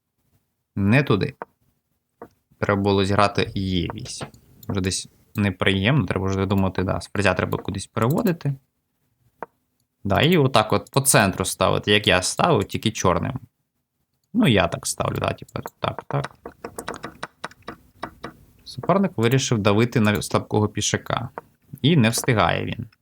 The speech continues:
Тому що я, ус-, да, ще ферзя переводить. А, не, ферзя шість був хід. Ну, погана позиція все рівно в нього.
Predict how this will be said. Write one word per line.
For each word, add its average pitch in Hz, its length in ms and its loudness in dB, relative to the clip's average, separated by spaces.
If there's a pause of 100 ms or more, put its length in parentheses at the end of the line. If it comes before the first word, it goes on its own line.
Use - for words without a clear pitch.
(340)
Тому 101 140 -4
що - 140 -10
я, 98 300 2
ус-, - 260 -6
да, - 220 -2
ще - 240 -6
ферзя 143 440 0
переводить. 165 580 -2 (960)
А, 98 120 2
не, 90 100 0
ферзя 110 380 -2
шість 101 420 0
був - 160 -6
хід. - 240 -16 (840)
Ну, 131 160 2
погана 170 300 4
позиція 139 520 2 (160)
все - 220 0
рівно 92 240 0
в 90 40 -4
нього. 98 280 -4